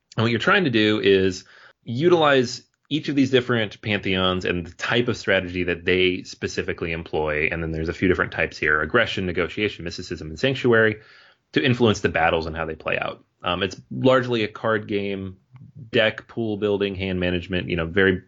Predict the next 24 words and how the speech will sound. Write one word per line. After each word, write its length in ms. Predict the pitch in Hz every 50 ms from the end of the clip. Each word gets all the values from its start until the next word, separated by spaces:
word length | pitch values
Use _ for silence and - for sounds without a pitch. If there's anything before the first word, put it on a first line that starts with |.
| _ -
basic. 360 | - 87 85 - - 90 -
It's, 140 | 95 - -
it 60 | 107
doesn't 320 | 113 113 107 117 - -
seem 140 | - - 104 95
like 120 | 90 -
a 60 | -
particularly 680 | - - 101 - - 185 185 - 127 113 104 95 90
heavy 240 | 90 92 85 82 80
game. 260 | 76 78 73 73 76
It 100 | 80 82
seems 200 | - 90 85 78
very 180 | - 92 85 85
much 180 | 82 76 - -
card 340 | - - - 92 87 85 76
based, 360 | 80 76 76 73 - - _ _ _ _ _
but 300 | - 123 120 107 - -
it 140 | 113 113 117
looks 460 | 117 113 117 123 127 127 123 - -
interesting. 760 | 127 113 110 - 110 98 - - - - 95 92 92 92 95 95
It 280 | 90 92 92 - - -
has 280 | - 104 95 92 -
kind 220 | - - 107 98 95
of, 160 | 90 87